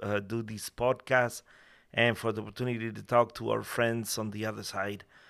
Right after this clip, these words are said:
Uh, we ask you, uh, for you to lead us and give us the words and the understanding and the wisdom to be a blessing to the people that listens to this. And, uh, once again, Father,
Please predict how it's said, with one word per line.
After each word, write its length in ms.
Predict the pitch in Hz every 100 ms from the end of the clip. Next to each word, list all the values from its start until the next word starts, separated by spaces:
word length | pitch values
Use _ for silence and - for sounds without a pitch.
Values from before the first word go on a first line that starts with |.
| - -
Uh, 360 | 98 107 101 90 -
we 260 | - 107 107
ask 420 | 98 104 - -
you, 440 | 110 110 107 95 - _ -
uh, 220 | 92 90
for 260 | - - 107
you 160 | 104 104
to 80 |
lead 240 | 98 98 101
us 280 | 98 101 101
and 220 | 95 95 - _ _ _ -
give 280 | 110 110
us 160 | 110 104
the 100 | 113
words 500 | 101 110 113 104 -
and 360 | 104 101 104 95 _ _ _ _
the 140 | 107
understanding 880 | 104 104 95 123 113 107 110 113 104
and 180 | 101 90
the 80 | 95
wisdom 720 | 104 117 101 110 104 98 95 _ _ _ _
to 160 | - 107
be 480 | 101 113 113 113 113
a 60 | 98
blessing 500 | 104 110 101 113 104
to 120 | 107
the 80 | 104
people 320 | - 101 107
that 200 | 98 -
listens 460 | 101 95 - 90 -
to 180 | - - -
this. 440 | 90 - - - _ _
And, 540 | 98 98 95 92 87 92 _ _ _ - _ _ _ _
uh, 220 | 98 92 - _ _ _ _
once 240 | 104 101 107
again, 260 | 98 104
Father, 440 | 95 92 90 85